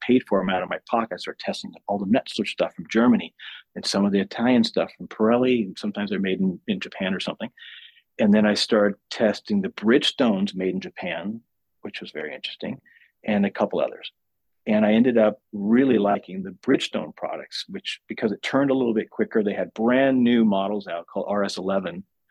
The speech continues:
which was, you know, the R S ten was really popular with a lot of the magazines, like Rennie at Cycle News. He's, you know, he's like, "Dude, Bridgestone's a killer."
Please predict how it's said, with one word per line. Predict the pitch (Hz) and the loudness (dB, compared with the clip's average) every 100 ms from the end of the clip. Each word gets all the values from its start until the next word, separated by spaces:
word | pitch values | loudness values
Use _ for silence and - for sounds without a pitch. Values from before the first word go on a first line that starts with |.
| _ | _
which | - 107 | -4 0
was, | 104 - - | 0 -2 -4
you | 107 | 0
know, | 90 90 _ _ - | 0 -2 _ _ 2
the | |
R | 117 120 | 4 4
S | - | 2
ten | 147 143 | 0 0
was | 107 | 0
really | 98 92 | -2 -2
popular | 101 90 98 92 | -2 -2 -4 -8
with | 90 | -8
a | 95 | -2
lot | 98 92 | 0 0
of | |
the | 92 | -4
magazines, | 92 90 95 95 98 | -6 -6 -4 -2 0
like | 98 | 0
Rennie | 101 101 90 95 | 2 2 2 -2
at | - | 0
Cycle | 104 - | 0 0
News. | 87 90 - | -4 -6 -2
He's, | 98 - - | -4 -4 -10
you | |
know, | 90 | -10
he's | - - | -12 -16
like, | _ | _
"Dude, | - - - _ _ _ - - _ | -10 -10 -10 _ _ _ -20 -20 _
Bridgestone's | 110 - - - | -2 -2 -8 -10
a | |
killer." | - 131 95 | 0 2 2